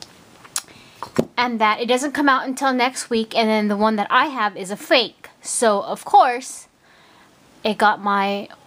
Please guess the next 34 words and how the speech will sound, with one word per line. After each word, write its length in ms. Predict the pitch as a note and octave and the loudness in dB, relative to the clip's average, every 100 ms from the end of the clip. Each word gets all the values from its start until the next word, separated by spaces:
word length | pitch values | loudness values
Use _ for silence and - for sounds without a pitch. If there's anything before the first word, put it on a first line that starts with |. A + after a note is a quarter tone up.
| - | -2
um, 300 | G3 F#3+ F3+ | 2 2 0
blood 260 | F#3+ B3 G#3 | 0 0 0
boiling 400 | F3+ E3 E3+ E3+ | -2 -2 -4 -4
a 80 | |
little 160 | E3+ E3 | -4 -6
bit 320 | D#3+ G#3 - - | -4 -4 -4 -6
because, 560 | G#3 - G#3 F#3 F3+ - | -8 -2 -2 -2 -4 -4
um, 480 | F#3 F3 E3 D#3+ D3+ _ - - - - - - - | 0 0 0 -6 -12 _ -20 -20 -20 -20 -20 -18 -8
I 80 | G3+ | -4
can 160 | G#3+ | -2
be 100 | G#3+ | 0
a 80 | D4+ | 0
hothead 540 | D4+ D#4 G#3 B3 A3 - | 2 0 0 -4 -4 -4
sometimes, 720 | G3+ G3+ G#3 F#3+ G#3+ C4 C4 | -8 -4 -2 -2 -2 -2 0
but 240 | A3+ G3 - _ - - - - - - _ - - - - - - - - | 0 -2 -6 _ -20 -18 -16 -18 -20 -20 _ -20 -20 -20 -20 -20 -20 -16 -4
I 100 | A#3 | -2
think 240 | A#3 C#4+ | -2 -2
I 80 | C#4 | 2
got 180 | C4 A#3+ | 2 0
really 220 | A#3 B3 | 0 -2
pissed 300 | A#3+ C4 - | -2 -6 2
off 200 | A3 A3+ | 2 2
because 240 | A#3 - - | -4 -10 -8
she 120 | G#3 | -8
told 220 | - A3 | -2 -2
me 60 | G3+ | 0
that 120 | F#3+ | -2
it 100 | F3 | -2
was 140 | E3+ | -4
a 80 | F3 | -6
fake 480 | D#3+ - A3 C#4 - - - _ _ - | -6 0 0 -2 -12 -20 -20 _ _ -2
app 380 | F#3+ F3 - - _ - | -2 -2 -6 -18 _ -6
and 460 | G#3 F#3+ F#3 F#3+ - - | -2 -2 -2 -6 -12 -16
that 520 | F#3 F3 F#3 F3+ - | -6 0 0 0 -4